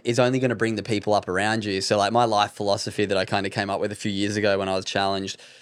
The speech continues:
by some psychologists and coaches at a big, um, Olympics training camp that I did for surfing,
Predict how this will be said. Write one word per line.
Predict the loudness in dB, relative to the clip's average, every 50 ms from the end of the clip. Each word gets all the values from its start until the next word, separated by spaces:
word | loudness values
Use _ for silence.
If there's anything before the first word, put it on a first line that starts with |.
| -8 _
by | 2 2 2 2
some | 0 -4 -4 -2
psychologists | -2 -2 0 0 0 0 0 0 -2 -2 -4 -4 -4
and | -4 -2
coaches | 0 0 0 0 -2 -4 -4 -2 -2
at | -2
a | -2 -2
big, | -2 -2 -2 -2 -2 -2
um, | -2 -2 -2 -2
Olympics | -2 -2 -2 -2 0 0 -2 -2 -2
training | -2 -2 -2 -2 -4 -4
camp | -2 -2 -2 -2
that | -2 -2
I | -2
did | -2 -4 -6
for | -6 -4
surfing, | 0 2 4 4 4 2 0 -2 -4 -6 -6